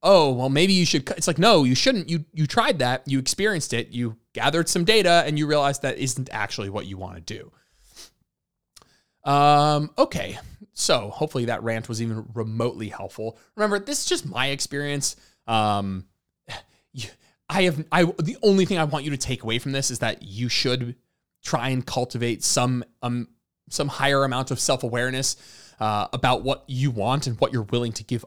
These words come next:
up to get that. Uh, I think assessing the trade-offs and recalibrating, maybe not, you know,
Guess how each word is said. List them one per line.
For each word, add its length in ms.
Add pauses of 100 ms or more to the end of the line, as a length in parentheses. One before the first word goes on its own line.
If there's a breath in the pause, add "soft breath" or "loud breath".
up 260 (160)
to 80
get 280
that. 300 (380 soft breath)
Uh, 260 (100)
I 100
think 260
assessing 460
the 60
trade-offs 520
and 280 (100)
recalibrating, 880
maybe 220
not, 300
you 60
know, 240